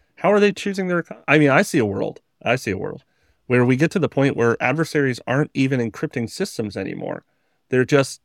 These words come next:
taking a screenshot and sending a single email off to a C F O and a C E O and saying,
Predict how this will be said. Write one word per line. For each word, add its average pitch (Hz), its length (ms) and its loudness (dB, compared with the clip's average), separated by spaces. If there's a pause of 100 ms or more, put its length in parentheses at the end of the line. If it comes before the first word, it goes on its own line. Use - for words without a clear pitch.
(100)
taking 147 360 -2
a 113 40 -2
screenshot 120 840 -4
and 110 140 -8
sending 120 300 -4
a - 60 -4
single 139 520 0
email 110 460 -2
off 113 160 -4
to 107 100 -6
a 107 60 -6
C 135 240 0
F - 120 -4
O 120 260 2
and 101 100 -2
a - 20 -4
C 156 360 -4
E 110 60 0
O 104 160 -4
and 107 140 -8
saying, 113 460 -2